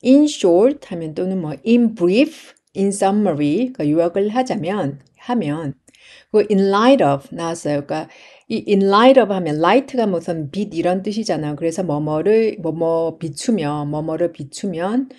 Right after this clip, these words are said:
또는 뭐뭐를 더 고려하면, 그 요런 뜻으로 해서 우리의 에이아이가 이끄는 세상을 고려하면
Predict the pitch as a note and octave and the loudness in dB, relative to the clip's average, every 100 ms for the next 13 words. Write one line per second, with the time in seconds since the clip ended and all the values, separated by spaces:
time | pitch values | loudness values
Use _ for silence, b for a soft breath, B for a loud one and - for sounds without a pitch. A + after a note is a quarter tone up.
0 | B B B D#3+ E3 D3+ C#3 C#3 F3 G#3+ | B B B -10 -6 -4 -2 -2 0 0
1 | B3 B3+ B B B - C3+ C3+ - E3 | 0 -4 B B B -10 -6 -6 -4 0
2 | F#3 F#3+ G3+ B3+ F3 C#3 D3 D3+ C#3 C3 | 2 2 2 2 4 0 -2 -4 -4 -6
3 | - D#3+ D3+ E3 E3+ D#3 - F3+ D3+ D#3+ | -8 -4 -4 -4 -6 -8 -2 -2 0 -2
4 | D#3+ - F3+ F#3 A3 G#3+ G#3+ G3+ A#3 A#3 | -6 -6 -6 -2 -2 -2 -2 2 2 2
5 | C3+ B B B - F#3 G3+ A#3 A#3+ A3 | 0 B B B 0 4 6 6 6 4
6 | F3+ D3+ - E3+ F3 F#3 G3 G3+ C4+ C#4 | 2 -4 -8 -6 -4 -4 -2 0 0 4
7 | C4+ A#3+ G#3+ - C#3 D3+ G#3+ A#3+ D3 C#3 | 4 4 0 -4 -4 -4 -2 -2 0 0
8 | C#3+ D3 C#3+ | -2 -6 -8